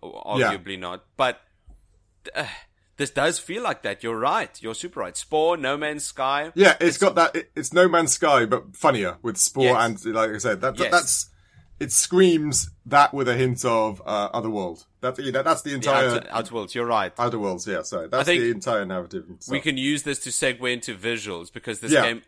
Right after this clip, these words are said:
Speaker 1: also looks like those games, especially Spore.
Speaker 2: Yes.
Speaker 1: It's
Speaker 2: Yeah.
Speaker 1: colourful,
Speaker 2: Mm-hmm.
Speaker 1: it's cartoony, it just, <sighs> it looks super stylized, right?
Speaker 2: Yeah,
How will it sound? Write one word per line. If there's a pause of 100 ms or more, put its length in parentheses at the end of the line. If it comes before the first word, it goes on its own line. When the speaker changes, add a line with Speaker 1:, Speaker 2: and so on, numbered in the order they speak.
Speaker 1:
also
looks
like
those
games,
especially
Spore.
Speaker 2:
Yes.
Speaker 1:
It's (100)
Speaker 2:
Yeah.
Speaker 1:
colourful, (240)
Speaker 2:
Mm-hmm.
Speaker 1:
it's
cartoony, (360)
it
just, (840)
<sighs>
it
looks (160)
super
stylized, (240)
right?
Speaker 2:
Yeah,